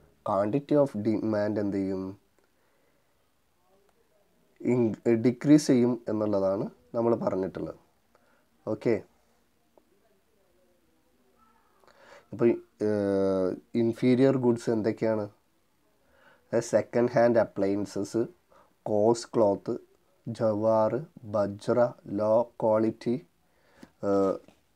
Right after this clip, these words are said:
ലോ ക്വാളിറ്റി ബോൾ പോയിന്റ്സ്, എക്സെട്ര. ഇതെല്ലാമാണ് ഇൻഫീരിയർ ഗുഡ്സ് എന്ന് പറയുന്നത്. അതായത് inferior goods called giffen goods and this expectation and behavior is called giffen paradox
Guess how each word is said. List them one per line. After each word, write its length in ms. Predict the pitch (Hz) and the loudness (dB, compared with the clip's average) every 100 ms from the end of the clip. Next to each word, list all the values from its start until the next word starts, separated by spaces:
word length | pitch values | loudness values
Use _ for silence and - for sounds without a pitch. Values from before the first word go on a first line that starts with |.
| _ _ 139 | _ _ 0
ലോ 220 | 123 120 | 2 2
ക്വാളിറ്റി 540 | - 117 117 117 123 | 6 6 6 4 2
ബോൾ 380 | 117 107 104 110 - | 2 2 0 0 0
പോയിന്റ്സ്, 840 | 113 117 127 143 - - _ - | 0 0 -2 -4 -12 -20 _ -14
എക്സെട്ര. 500 | 104 - 101 92 90 - _ _ - | -12 -8 -8 -6 -8 -10 _ _ -2
ഇതെല്ലാമാണ് 800 | 139 135 117 101 95 92 92 98 _ _ _ - | 2 4 4 0 -4 -6 -8 -12 _ _ _ -10
ഇൻഫീരിയർ 720 | 101 90 - 113 107 117 110 | -8 -8 -2 -2 0 0 0
ഗുഡ്സ് 300 | 104 95 104 | -4 -6 -8
എന്ന് 120 | 95 | -8
പറയുന്നത്. 240 | 87 - - | -8 -10 -10
അതായത് 220 | 98 101 | -6 -4
inferior 540 | 107 101 113 110 117 120 | -4 -6 -4 0 0 -2
goods 260 | 117 120 | -6 -8
called 420 | - 107 107 107 | -6 -6 -4 -4
giffen 220 | 101 - 113 | -8 -6 -6
goods 180 | 110 110 107 | -4 -6 -6
and 80 | 107 101 | -6 -4
this 140 | 123 - - | -4 -6 -14
expectation 720 | 107 - 131 - 139 135 131 | -14 -8 -8 -2 -4 -2 -2
and 100 | 120 107 | -2 -2
behavior 500 | 104 - 110 113 107 | -6 -4 -4 -2 -4
is 140 | 101 | -6
called 420 | - 95 95 117 - - 104 | -8 -8 -8 -8 -12 -14 -10
giffen 320 | 104 98 120 | -8 -6 -6
paradox 520 | 123 104 90 87 82 | -4 -4 -4 -6 -8